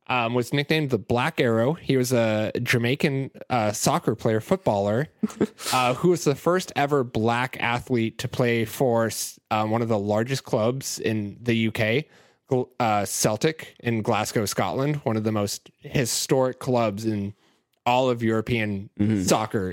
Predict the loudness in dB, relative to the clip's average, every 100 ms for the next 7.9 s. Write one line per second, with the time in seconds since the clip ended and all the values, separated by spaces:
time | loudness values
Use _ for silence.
0 | -4 -2 0 0 0 -2 0 -2 0 0
1 | 2 0 -2 -2 -2 0 0 0 0 0
2 | 0 -2 -6 _ _ _ _ _ _ _
3 | _ 0 2 2 2 2 0 -4 -6 0
4 | 0 2 0 -2 -2 -2 0 -2 0 0
5 | -2 -2 -2 -2 -2 -6 _ _ _ _
6 | _ _ _ _ 0 0 2 0 0 0
7 | 0 2 2 2 2 2 2 0